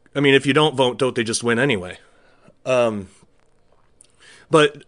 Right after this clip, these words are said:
even more than voting, like, what, what I'm really concerned with is just all, all of, all of the, the hatred that I've been seeing all over the place.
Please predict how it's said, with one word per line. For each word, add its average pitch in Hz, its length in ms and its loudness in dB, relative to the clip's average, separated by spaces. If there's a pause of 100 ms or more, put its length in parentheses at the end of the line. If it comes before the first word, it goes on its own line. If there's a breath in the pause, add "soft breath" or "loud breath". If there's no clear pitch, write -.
(840)
even 170 220 0
more 160 200 2
than 131 160 -2
voting, 120 460 0
like, 110 220 -6
what, 135 500 -6
what 135 220 4
I'm 127 120 -2
really 131 220 0
concerned 120 460 -6
with 113 340 -4
is 110 400 -4 (1500)
just 127 360 -4 (760 loud breath)
all, 143 160 2
all 147 300 2
of, 131 180 -4
all 139 220 0
of 120 100 -6
the, 113 260 0
the 110 180 -4
hatred 113 440 -4
that 104 100 -4
I've 98 80 -2
been 101 320 -8 (180)
seeing 104 440 -4
all 120 220 0
over 101 120 -4
the 90 80 -10
place. - 380 -10